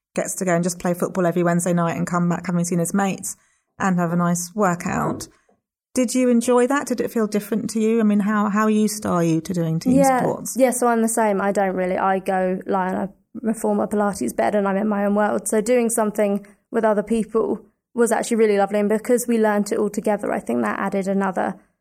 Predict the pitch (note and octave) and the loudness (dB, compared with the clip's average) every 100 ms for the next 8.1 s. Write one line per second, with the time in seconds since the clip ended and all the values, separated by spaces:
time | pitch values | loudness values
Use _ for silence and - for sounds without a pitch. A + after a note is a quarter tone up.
0 | _ - - - - - A3+ G#3 G#3 G3 | _ -8 -8 -2 -4 0 -2 0 0 -2
1 | G3 A3 G#3 G#3 G#3+ G3+ G3+ G#3 G#3+ A3+ | -2 0 2 4 4 2 2 0 2 2
2 | G#3+ G#3+ G#3 G#3+ G#3+ G#3+ F#3 A3+ G#3 G#3 | 2 2 2 2 0 -2 0 0 0 0
3 | G#3 G3 G3 F#3+ F#3 G#3 G#3+ G3+ F#3+ - | 2 2 0 0 -2 0 2 2 0 -2
4 | G#3 - G3 F#3+ G#3 G3 B3+ A3+ G3+ - | -4 0 0 2 0 0 0 2 4 4
5 | - - C#4 C#4 C4+ A3 - A3 A3 - | 4 2 4 4 2 2 2 2 0 0
6 | D#4 - - A#3 A3+ B3+ A#3 A3+ A3+ G#3 | -6 -12 -2 0 2 2 0 2 2 4
7 | G#3+ G#3+ G#3 G#3 A3 G#3+ G3 F#3+ G#3 - | 2 2 0 -2 -2 -2 -4 -4 -4 -4